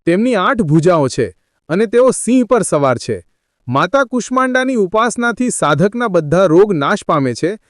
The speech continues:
અને તેને આયુ, યશ અને બળની પ્રાપ્તિ થાય છે. દિવ્ય ભોગ માલપુઆ.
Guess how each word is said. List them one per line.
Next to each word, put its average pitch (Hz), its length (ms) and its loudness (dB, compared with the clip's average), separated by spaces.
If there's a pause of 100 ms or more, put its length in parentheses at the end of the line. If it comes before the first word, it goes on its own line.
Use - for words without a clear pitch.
(200)
અને 185 180 0
તેને 247 240 -2
આયુ, 202 340 -2 (360)
યશ 190 400 2
અને 202 200 0
બળની 214 400 0
પ્રાપ્તિ 196 380 -4
થાય 123 220 -2
છે. 107 200 -8 (520)
દિવ્ય 190 400 0
ભોગ 220 380 4
માલપુઆ. 151 640 0